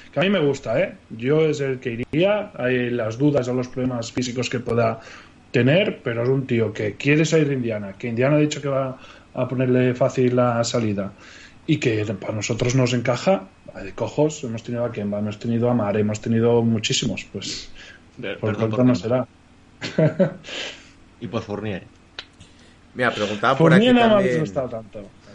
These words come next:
Speaker 1: me ha gustado tanto.
Speaker 3: Preguntaba por aquí Mari, dice, para Café de Rick, aunque creo que también le afecta un poco a Neil, ¿cuánto sufrimiento puede aguantar un fan de los Celtics? De los Knicks no pregunto, que ya sé que su capacidad es ilimitada.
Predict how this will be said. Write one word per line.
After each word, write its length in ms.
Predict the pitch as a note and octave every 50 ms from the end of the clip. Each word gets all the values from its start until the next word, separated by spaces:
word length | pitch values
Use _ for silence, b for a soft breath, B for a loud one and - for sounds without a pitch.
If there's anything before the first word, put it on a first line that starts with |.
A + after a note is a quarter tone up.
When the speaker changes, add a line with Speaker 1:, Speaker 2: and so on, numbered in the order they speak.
| G2+ G2+ G2+ - - - A2 G#2+
Speaker 1:
me 60 | G#2
ha 40 | G#2
gustado 240 | G2+ G2 - F#2+ F2+
tanto. 100 | F#2+ F#2 - - - - - - - - - - - - - _ _ - _
Speaker 3:
Preguntaba 480 | F#2+ G2 G2 G2+ F#2+ - A#2 B2 B2+
por 120 | C3 C3+ C3
aquí 240 | B2+ B2+ - C#3
Mari, 260 | B2+ B2+ C3 C3+ C#3 C#3
dice, 200 | B2+ - G#2+ G2
para 200 | - F#2+ G2 F#2
Café 220 | G2 G2+ G#2+ B2+
de 140 | C3+ C3 A#2+
Rick, 280 | A2 A2+ C#3+ C#3+ - - -
aunque 200 | F#2 F2+ F#2+ F2+
creo 180 | F#2+ G2 G#2
que 80 | A2 A2+
también 260 | G#2+ G#2+ G#2 G#2+ G#2
le 60 | G2+
afecta 280 | F#2+ - G#2+ G2+ - G#2
un 80 | G2+
poco 200 | F#2+ G#2 G2 - F#2+
a 40 | F#2
Neil, 220 | F#2+ G#2 A#2+ C3 - - - _ - -
¿cuánto 240 | A#2+ A#2 A#2 D#3+
sufrimiento 580 | D3+ - D#3+ C#3 C3+ C3 B2 C3 C#3 C3+ C#3+ C#3
puede 140 | - C3 B2
aguantar 420 | A#2+ A#2+ A#2 A2+ G#2+ - C3+ A#2+
un 100 | A2 G#2
fan 220 | G2+ - - B2 B2
de 80 | A#2
los 160 | A#2 G#2+ G#2+ -
Celtics? 460 | A#2+ A#2 A2 G#2+ - C#3+ C#3+ - - B B B B B B
De 140 | F#2+ G#2
los 200 | G2+ G#2 G2+ G2+
Knicks 220 | - A#2 C3 C3 -
no 120 | C#3 B2+
pregunto, 520 | A#2 A#2 A2 A2+ C3 C3+ C3 C#3+ C#3 B2+ -
que 100 | - G#2
ya 100 | G#2 G#2+
sé 140 | G#2+ A#2+
que 80 | A#2 A#2
su 140 | G#2+ A2+ G#2
capacidad 460 | - G2+ - G2+ F#2+ - A2 A2 G#2+
es 120 | B2+ A#2 A#2
ilimitada. 520 | A2 F#2 F#2 F#2 F#2 D2 - F2 D2+ D2